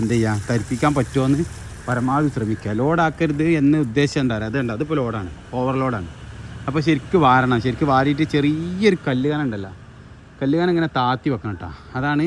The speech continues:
ശരിക്ക് യഥാർത്ഥത്തിൽ തരിപ്പിക്കൽ പറഞ്ഞാൽ. ഇതേമാതിരിക്ക് ഓവറാക്കൽ ശരിക്ക് പൊട്ടത്തരാണ്. കാരണം എന്താ വെച്ചാൽ ഈ കോൺക്രീറ്റിൻ്റെ ശരിക്ക് എന്ത് ചെയ്യൂല, പിടിക്കൂല. കോൺക്രീറ്റ്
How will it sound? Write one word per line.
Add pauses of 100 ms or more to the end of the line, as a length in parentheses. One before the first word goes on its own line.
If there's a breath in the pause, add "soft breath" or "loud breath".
(220)
ശരിക്ക്
യഥാർത്ഥത്തിൽ
തരിപ്പിക്കൽ
പറഞ്ഞാൽ.
ഇതേമാതിരിക്ക്
ഓവറാക്കൽ (580 loud breath)
ശരിക്ക്
പൊട്ടത്തരാണ്.
കാരണം
എന്താ
വെച്ചാൽ
ഈ (120)
കോൺക്രീറ്റിൻ്റെ (120)
ശരിക്ക്
എന്ത്
ചെയ്യൂല, (540)
പിടിക്കൂല. (120)
കോൺക്രീറ്റ്